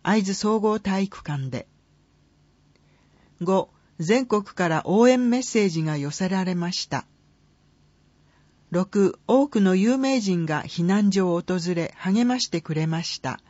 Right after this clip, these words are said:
平成二十三年四月撮影。市政だより平成二十三年五月一日号に掲載。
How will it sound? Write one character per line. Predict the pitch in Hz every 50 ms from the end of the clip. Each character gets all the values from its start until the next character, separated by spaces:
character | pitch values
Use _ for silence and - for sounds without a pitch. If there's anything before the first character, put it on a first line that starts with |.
| _ _ _ _ - - - _ _
平 | - - 208 214 196
成 | - 208 196 196
二 | 202 233 262 247
十 | 208 202 185 185
三 | - 220 208 202 185
年 | 165 147 139 123 -
四 | - 170 170
月 | 180 196 196 - -
撮 | - 185 185 - - - 170
影。 | 170 165 160 151 127 - - _ - - - - -
市 | - -
政 | 202 196 247 254 254 247
だ | 240 233 226
よ | 214 180 160
り | 147 131 - -
平 | 143 160 190 202
成 | 196 - 208 202 202
二 | 196 214 233 233
十 | 208 208 190 190
三 | - 214 208 202 190
年 | 180 175 175 175
五 | 202 226 247
月 | 247 240 233 - - - - 233
一 | 233 240
日 | - 254 254 - 240 233
号 | 185 180 160 147
に | 139 139 135 -
掲 | - 170 165 175 165
載。 | - - 151 151 147 139 117